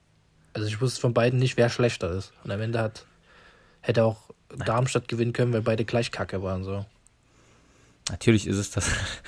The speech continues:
Speaker 1: Und am
Speaker 2: ist
Speaker 1: Ende
Speaker 2: das
Speaker 1: spielst du
Speaker 2: grad
Speaker 1: dann
Speaker 2: nicht.
Speaker 1: Relegation, gell, Köln-Schalke?
Speaker 2: Ja, ja, na klar, aber ach, <laughs> da, ja, da antworte ich gar nicht. Auf jeden Fall, äh,
Speaker 1: <laughs>
Speaker 2: ja, was soll ich sagen?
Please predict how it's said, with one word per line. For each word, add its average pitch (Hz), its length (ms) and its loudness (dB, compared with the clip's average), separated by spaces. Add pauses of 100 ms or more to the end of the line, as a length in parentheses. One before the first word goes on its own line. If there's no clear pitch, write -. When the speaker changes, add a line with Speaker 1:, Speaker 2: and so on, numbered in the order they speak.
(160)
Speaker 1:
Und 120 80 0
am 117 100 4
Speaker 2:
ist 123 40 6
Speaker 1:
Ende - 80 -
Speaker 2:
das 143 80 6
Speaker 1:
spielst - 220 4
du 131 40 0
Speaker 2:
grad 127 140 10
Speaker 1:
dann 123 80 2
Speaker 2:
nicht. 104 100 4
Speaker 1:
Relegation, 135 600 8
gell, 117 180 4
Köln-Schalke? 120 680 2 (1500)
Speaker 2:
Ja, 92 140 -2
ja, 98 200 6
na 92 100 4
klar, - 320 6
aber 92 440 6 (140)
ach, - 1000 0
<laughs> - 720 -4
da, - 80 -6 (200)
ja, 90 300 -6 (120)
da - 80 -6
antworte 92 300 -4
ich - 100 -8
gar 87 120 -2
nicht. 87 140 -4 (240)
Auf - 100 -20
jeden 123 140 10
Fall, 123 380 12
äh, 113 500 12 (200)
Speaker 1:
<laughs> - 180 0
Speaker 2:
ja, 131 180 12
was 107 120 8
soll 117 100 10
ich 107 60 2
sagen? 117 240 10